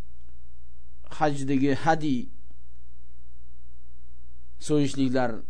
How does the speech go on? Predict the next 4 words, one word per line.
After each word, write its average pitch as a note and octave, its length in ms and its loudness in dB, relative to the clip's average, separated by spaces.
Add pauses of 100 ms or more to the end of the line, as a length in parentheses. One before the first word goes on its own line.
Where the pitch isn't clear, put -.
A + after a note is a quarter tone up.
bular D#3+ 340 2 (720)
asl D#3 320 0
ibodat, D3 540 2 (320)
vojib D3+ 440 0